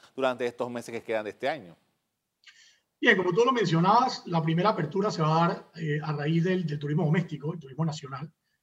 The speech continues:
Speaker 2: que va a ir reactivando poco a poco toda la industria, ¿no? Eh, para que tengas en contexto la idea de lo que representa el turismo nacional es alrededor del, del, del diez al quince por ciento del turismo, del turismo total, del turismo del país. Por ende,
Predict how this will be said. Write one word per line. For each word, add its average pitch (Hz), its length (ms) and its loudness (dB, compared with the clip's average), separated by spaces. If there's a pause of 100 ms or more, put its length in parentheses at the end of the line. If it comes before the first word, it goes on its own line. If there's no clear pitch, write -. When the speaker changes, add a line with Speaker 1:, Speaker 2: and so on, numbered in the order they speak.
(100)
Speaker 2:
que 151 100 -4
va 139 100 -2
a 143 40 -2
ir 143 60 -6
reactivando 156 560 0
poco 151 200 0
a 151 40 0
poco 156 240 0
toda 156 160 0
la 151 60 0
industria, 135 420 -8
¿no? - 200 -14 (360)
Eh, 139 340 -6
para 151 220 -4
que 147 140 -4
tengas 190 500 0
en 151 100 -2
contexto 190 760 0
la 156 200 -2
idea 175 280 0
de 185 100 0
lo 147 140 0
que 147 280 -6
representa 151 580 -4
el 143 60 -6
turismo 147 460 -4 (1300)
nacional 165 460 -2
es 196 80 -4
alrededor 151 360 -4
del, 175 320 -4
del, 147 300 -8
del 147 120 -8
diez 175 140 -4
al 175 80 -4
quince 175 160 0
por 143 140 -6
ciento 170 320 -2 (200)
del 160 120 -2
turismo, 165 420 2
del 156 100 -2
turismo 156 280 0
total, 147 360 -2
del 135 120 -12
turismo 151 180 0
del 160 100 0
país. 135 320 -10 (240)
Por 180 140 0
ende, 220 160 2